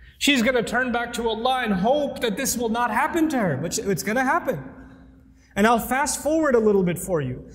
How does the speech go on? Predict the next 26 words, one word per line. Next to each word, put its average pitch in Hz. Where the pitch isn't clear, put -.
just -
so 311
you 277
appreciate 247
what 220
happened 254
to 214
this 202
woman. 240
After 294
she 240
had 214
the 208
baby, 165
after 262
she 220
had 185
the 170
baby, 143
and 202
she 240
came 226
back 254
to 240
her 202
town, 165